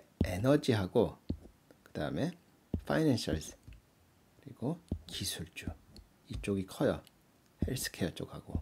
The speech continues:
그래서, 어, 열한 개 섹터가 있거든요. 네. 열한 개 섹터 중에 가장 큰 곳이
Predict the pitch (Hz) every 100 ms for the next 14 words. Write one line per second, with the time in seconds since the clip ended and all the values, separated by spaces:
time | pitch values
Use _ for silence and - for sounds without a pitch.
0 | - - - 120 - - - - - -
1 | 76 69 - 113 120 156 147 135 147 -
2 | 120 110 90 - 90 85 170 - - -
3 | - 139 - - - - - - - -
4 | - - - - - 85 - - - 214
5 | - 156 110 160 - - - - - -
6 | - 98 107 - - 151 104 - - 92
7 | 180